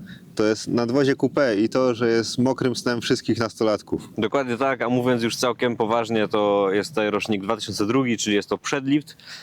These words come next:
Speaker 2: Można go poznać, no, głównie po kształcie kierunkowskazu, bo od polifta się różni trochę niewiele. A samochód w wersji coupé był produkowany w latach dziewięć dziewięć dwa tysiące siedem. W ogóle samochód,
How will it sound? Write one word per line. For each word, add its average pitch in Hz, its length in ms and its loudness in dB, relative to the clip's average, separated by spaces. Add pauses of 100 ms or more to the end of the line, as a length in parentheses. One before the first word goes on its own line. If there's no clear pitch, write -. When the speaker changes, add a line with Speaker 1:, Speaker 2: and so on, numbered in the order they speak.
(120)
Speaker 2:
Można 113 240 0
go 107 120 -2
poznać, 113 480 -2
no, 107 120 0
głównie 107 340 2
po 98 340 0
kształcie - 300 -4
kierunkowskazu, 120 600 -4 (1300)
bo 101 240 0
od 95 100 -2
polifta 104 340 -4
się 113 120 -4
różni 98 220 0
trochę 98 240 -4
niewiele. 101 400 0 (680)
A 113 380 0
samochód 131 420 0
w 113 40 -2
wersji 120 280 0
coupé 123 300 -2
był 120 140 0
produkowany 107 540 -2
w 98 40 0
latach 101 360 -2
dziewięć 101 320 -2
dziewięć 95 380 0
dwa 90 140 -2
tysiące 90 300 -4
siedem. 80 300 -6 (120)
W 131 60 0
ogóle 139 260 0
samochód, 139 480 -2